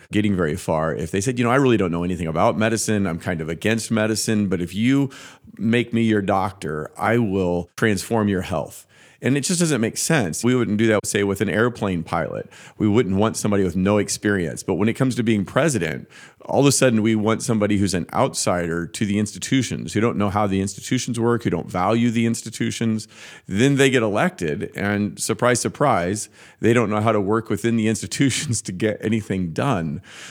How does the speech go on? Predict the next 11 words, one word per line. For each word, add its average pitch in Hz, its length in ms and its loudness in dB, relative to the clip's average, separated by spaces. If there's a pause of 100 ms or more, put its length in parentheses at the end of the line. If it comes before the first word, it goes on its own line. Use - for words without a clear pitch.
So 120 180 2
we 123 140 4
have 143 240 2
this 120 220 2
horrible 117 360 2
cycle 98 580 0
where 104 220 2
we 107 200 2
elect 107 400 0
people 90 420 0
who 107 340 0